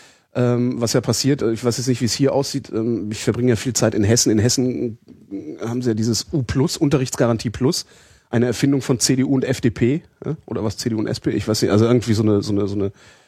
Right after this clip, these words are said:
eine von diesen alten <laughs> Parteien, ähm, die gesagt haben, okay, äh, immer wenn eine Stunde ausfällt, kommt ein Aushilfslehrer, dafür garantieren wir. Und das hat dann so dazu geführt, dass dann irgendwie, wenn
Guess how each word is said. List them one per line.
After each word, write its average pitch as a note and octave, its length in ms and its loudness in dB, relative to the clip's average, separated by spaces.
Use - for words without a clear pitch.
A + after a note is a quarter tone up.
eine F#2 180 -2
von G#2+ 140 -4
diesen G2 220 -2
alten G2+ 200 -4
<laughs> - 0 -
Parteien, B2 460 -2
ähm, G#2+ 360 0
die B2 60 2
gesagt A#2+ 240 2
haben, A#2+ 100 2
okay, B2+ 300 2
äh, C3+ 160 0
immer E3 240 2
wenn D#3+ 80 2
eine D3 80 2
Stunde D3+ 240 2
ausfällt, D3+ 340 0
kommt C#3+ 160 0
ein C3 60 -2
Aushilfslehrer, G#2+ 540 0
dafür A2 180 -4
garantieren A#2 540 0
wir. C#3+ 160 -2
Und A#2+ 60 0
das A2+ 100 0
hat C3+ 100 2
dann B2+ 100 2
so A#2+ 100 -2
dazu A#2+ 240 0
geführt, B2+ 300 0
dass A#2 80 -2
dann A2+ 100 2
irgendwie, A2+ 260 0
wenn G2+ 280 0